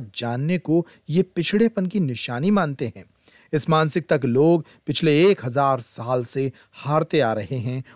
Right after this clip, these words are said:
और आगे भी कामयाब नहीं होंगे। संस्कृत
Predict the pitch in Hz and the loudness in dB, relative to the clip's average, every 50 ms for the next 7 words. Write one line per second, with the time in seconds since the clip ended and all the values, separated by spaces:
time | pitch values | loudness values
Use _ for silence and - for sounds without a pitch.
0 | _ - 131 127 127 123 123 117 120 123 110 101 117 120 - 127 107 110 117 117 | _ -8 -4 -2 0 0 0 -2 -2 -4 -4 -6 -8 -10 -6 -6 -6 -4 -4 -6
1 | 117 107 107 110 - _ _ - 135 127 127 113 92 127 110 - 113 104 98 90 | -6 -6 -8 -10 -12 _ _ -10 -6 -4 -4 -4 -4 -6 -10 -10 -12 -16 -16 -16
2 | 85 - _ _ _ _ _ _ _ _ _ - - 185 196 185 - - 214 220 | -20 -20 _ _ _ _ _ _ _ _ _ -2 2 2 2 2 2 2 0 0
3 | 208 | 0